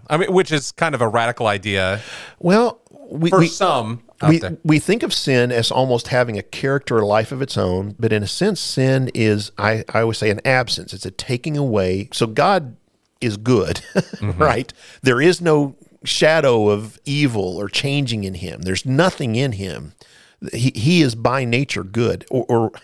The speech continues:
Speaker 2: <laughs> I might even say it this way, good is good because it is God's nature, right? That's,
Speaker 1: Right,
Speaker 2: that's
Speaker 1: yes.
Speaker 2: why it's good. There's no standard by which we can judge the eternal creator God.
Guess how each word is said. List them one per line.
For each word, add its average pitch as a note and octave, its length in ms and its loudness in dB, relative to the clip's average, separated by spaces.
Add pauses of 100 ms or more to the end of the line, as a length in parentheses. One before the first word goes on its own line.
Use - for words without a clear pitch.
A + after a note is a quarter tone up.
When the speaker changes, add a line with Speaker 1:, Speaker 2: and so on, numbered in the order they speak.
(120)
Speaker 2:
<laughs> - 200 -20
I - 100 -2
might C#3 160 0
even B2 140 -2
say G#2 120 -4
it F#2+ 100 -2
this C#3+ 160 -4
way, F#2+ 140 -4
good A#2 360 2
is G2+ 160 -2
good G2+ 360 0
because F#2+ 580 -4 (260)
it F#2 160 0
is F2+ 160 -8 (180)
God's F2 300 -2
nature, F2+ 480 -4 (680)
right? F#2+ 300 0
That's, A#2+ 140 4
Speaker 1:
Right, G2+ 280 2
Speaker 2:
that's B2 240 2
Speaker 1:
yes. - 20 -4
Speaker 2:
why E3 180 4
it's C#3 200 -2
good. F2 380 -8 (580)
There's A#2+ 220 0
no E3 160 2
standard D3 480 -2
by A2 160 2
which G#2+ 220 -2
we A2+ 140 0
can F#2 520 -4 (220)
judge A#2+ 420 2
the G2 240 -6
eternal A#2+ 480 0
creator G2 440 -2
God. F2+ 420 -10